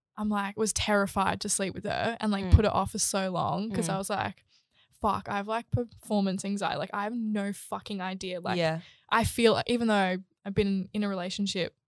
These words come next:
Speaker 1: with a woman for a year, I'm like, "I don't know what she likes." And,
Speaker 2: Mm.
Speaker 1: like, you sort of just gotta, like, communicate and,
Speaker 2: Mm.
Speaker 1: like,
Speaker 2: Which, which
Speaker 1: see,
Speaker 2: is
Speaker 1: yeah.
Speaker 2: important, I, I think, in any sexual relationship, like,
Speaker 1: Yeah.
Speaker 2: having that communication and letting someone know what you like because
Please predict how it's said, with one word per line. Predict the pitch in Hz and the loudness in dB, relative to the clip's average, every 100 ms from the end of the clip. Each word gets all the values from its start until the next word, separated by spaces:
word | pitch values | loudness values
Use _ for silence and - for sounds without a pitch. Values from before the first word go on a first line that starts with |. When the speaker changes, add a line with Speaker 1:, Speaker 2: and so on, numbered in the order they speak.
| _ | _
Speaker 1:
with | 208 214 | -12 -4
a | |
woman | 202 190 196 | -2 0 -2
for | 202 | -4
a | 190 | -6
year, | 196 - 208 _ _ - - | -6 -6 -8 _ _ -16 -2
I'm | 269 | 6
like, | 269 269 | 6 8
"I | 285 | 6
don't | 339 | 6
know | 339 | 6
what | 320 277 | 4 2
she | 277 | 0
likes." | 233 185 196 277 - | 2 4 4 2 0
And, | 240 220 | -2 2
Speaker 2:
Mm. | |
Speaker 1:
like, | 208 185 202 - - - - | 2 2 0 -10 -18 -20 -2
you | - | 2
sort | 254 | 2
of | |
just | 254 - | 4 2
gotta, | 247 | 6
like, | 233 202 | 6 4
communicate | - 214 214 208 - 190 180 - | -2 -2 -2 -4 -4 -6 -6 -6
and, | - 196 | -6 -2
Speaker 2:
Mm. | |
Speaker 1:
like, | 175 120 156 160 - _ _ _ - - - | 0 2 0 -4 -8 _ _ _ -20 -18 -4
Speaker 2:
Which, | 254 | 2
which | |
Speaker 1:
see, | - 220 214 208 208 | 4 8 8 6 4
Speaker 2:
is | 254 | 2
Speaker 1:
yeah. | 247 214 | 4 4
Speaker 2:
important, | 175 220 165 156 - | 6 6 6 2 -4
I, | 156 - | -2 0
I | 202 | -2
think, | 220 220 | -2 -4
in | 214 | 0
any | 160 160 160 | 0 2 0
sexual | - 147 - 160 | -2 -4 -2 -2
relationship, | 143 139 151 151 - 147 - | 0 0 0 -2 -2 -2 0
like, | 156 | 4
Speaker 1:
Yeah. | 160 156 | 6 6
Speaker 2:
having | 151 160 | 4 2
that | 160 156 | -2 -2
communication | - 160 156 - 143 147 - 147 | -4 -4 -4 -6 -6 -4 -4 -4
and | - 156 | -4 -6
letting | 147 147 143 | -6 -6 -4
someone | 147 151 147 147 | -4 -4 -4 -4
know | 143 | -4
what | 143 - | -6 -8
you | 139 | -8
like | - - - | -6 -6 -6
because | 170 160 160 151 | -6 -2 -2 -4